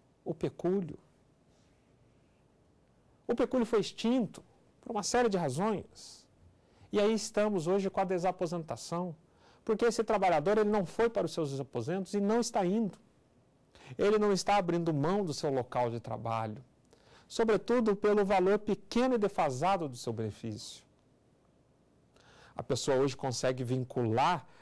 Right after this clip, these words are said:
a sua contribuição ao benefício a ser recebido se for salário mínimo. Contribuir em cima de salário mínimo, a minha aposentadoria será salário mínimo.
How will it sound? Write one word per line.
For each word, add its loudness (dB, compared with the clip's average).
a -2
sua -2
contribuição 0
ao 2
benefício -2
a 0
ser 0
recebido -4
se -6
for -4
salário 0
mínimo. -4
Contribuir 0
em 0
cima -2
de -8
salário 2
mínimo, 2
a 2
minha 2
aposentadoria 2
será 0
salário -4
mínimo. -6